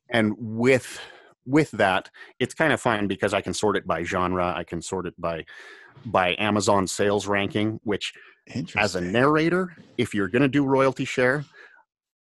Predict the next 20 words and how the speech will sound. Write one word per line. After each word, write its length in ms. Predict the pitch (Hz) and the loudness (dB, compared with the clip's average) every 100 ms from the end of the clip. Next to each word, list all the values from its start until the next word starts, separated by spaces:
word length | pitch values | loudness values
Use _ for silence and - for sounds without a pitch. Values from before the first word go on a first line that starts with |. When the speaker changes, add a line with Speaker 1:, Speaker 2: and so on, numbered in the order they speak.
| _ _ _ - | _ _ _ -2
Speaker 1:
if 220 | 120 - | -2 -2
you're 80 | 92 | -10
gonna 340 | 113 110 120 | -6 2 2
do 140 | 107 | 2
straight 400 | 98 - 139 156 | 0 0 2 2
royalty 400 | 110 101 98 82 | 2 0 0 -2
share, 320 | 95 90 82 85 - - | -6 -6 -6 -8 -16 -18
you 220 | 123 110 | -4 -2
don't 220 | 123 135 127 | 0 0 0
wanna 260 | 117 113 | 0 0
be 120 | 104 | 2
auditioning 560 | 107 95 95 - - 95 | 4 4 2 -2 -2 -2
for 160 | - - | -4 -2
anything 400 | 110 98 95 90 | -2 0 -2 -4
beyond 500 | 95 92 90 87 82 | -2 0 0 0 -4
the 80 | 87 | -6
first 300 | - 92 - | -6 -6 -4
couple 280 | 95 - 85 | -4 -4 -8
of 140 | - | -12
pages 540 | - 101 85 76 82 | -6 -6 -4 -10 -12